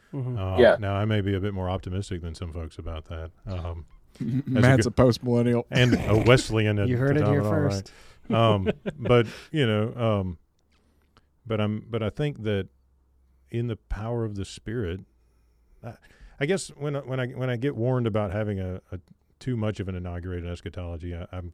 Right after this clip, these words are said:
Speaker 2: quick to come back and say, "Look, Jesus hasn't come back yet, and, you know, until he raises the dead,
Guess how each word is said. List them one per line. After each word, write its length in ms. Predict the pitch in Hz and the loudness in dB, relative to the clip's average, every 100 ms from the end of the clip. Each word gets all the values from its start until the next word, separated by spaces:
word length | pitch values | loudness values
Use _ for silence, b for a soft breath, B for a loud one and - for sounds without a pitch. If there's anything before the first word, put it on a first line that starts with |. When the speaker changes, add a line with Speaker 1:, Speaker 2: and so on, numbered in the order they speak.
| _ _ | _ _
Speaker 2:
quick 180 | 127 | -12
to 40 | - | -8
come 120 | 101 | -8
back 60 | 92 | -8
and 60 | |
say, 160 | - 85 | -8 -6
"Look, 220 | 87 80 - _ | -6 -8 -12 _
Jesus 320 | - 113 113 | -10 -8 -6
hasn't 240 | 107 107 101 | -4 -4 -6
come 140 | 101 | -6
back 260 | 95 95 - | -4 -4 -4
yet, 200 | 98 92 - _ _ _ _ | -4 -6 -10 _ _ _ _
and, 460 | 92 90 87 85 85 - _ - | -6 -4 -4 -6 -10 -18 _ -12
you 60 | 90 | -8
know, 220 | 90 90 | -8 -8
until 340 | 90 - 110 | -8 -4 -2
he 120 | 95 98 | -2 -2
raises 420 | 98 101 92 87 | 0 -2 -4 -8
the 80 | 85 | -6
dead, 380 | 92 85 82 | -6 -4 -8